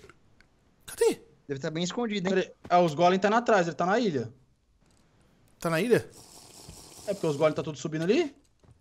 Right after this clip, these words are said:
Speaker 1: Veremos. Veremos onde tá o último.
Speaker 2: E Edu?
Speaker 1: Quê? Cortou?
Speaker 2: Tinha um golem dele aqui que eu acabei de matar, tava me matando.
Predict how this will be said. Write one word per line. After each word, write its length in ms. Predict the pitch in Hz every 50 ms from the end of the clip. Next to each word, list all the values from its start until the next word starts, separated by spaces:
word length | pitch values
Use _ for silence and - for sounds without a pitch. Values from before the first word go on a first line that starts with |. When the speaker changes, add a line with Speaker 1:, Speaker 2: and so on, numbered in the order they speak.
| _ _ _ _ _ _ _ _ -
Speaker 1:
Veremos. 500 | 147 160 165 139 127 120 - - - - - - - _ _ _ _ _ _ _ _
Veremos 300 | - 147 165 170 165 151
onde 160 | 165 156 -
tá 80 | - 165
o 60 | 156
último. 260 | 151 135 - - 123 - - _ _ _ _ _ _ _ _ _ _ _ _ _ _ _ _ _ _ _ _ _ _ _ _ _ _ _ _ _ _ _ _ _ _ _ _ _ _
Speaker 2:
E 100 | - 240
Edu? 360 | 294 277 202 170 143 131 131 - _ _ _ _ _ _ _ _ _ _ _ _
Speaker 1:
Quê? 160 | - 208 254 269
Cortou? 580 | - 233 220 202 - 277 220 143 - - - _ _ _ _ _ _ _ _ _ _ _ _ _ _ _ _ _ - _ _ _ _ _
Speaker 2:
Tinha 160 | - - 208 233
um 60 | 214
golem 280 | 208 226 233 262 269
dele 220 | 247 214 226 247 254
aqui 200 | 226 - 233 226
que 60 | -
eu 40 | 240
acabei 200 | - - 208 220
de 60 | 226
matar, 300 | 247 262 262 - 214 208
tava 180 | 208 214 202 196
me 60 | 208
matando. 400 | 214 220 220 - 190 190 214 202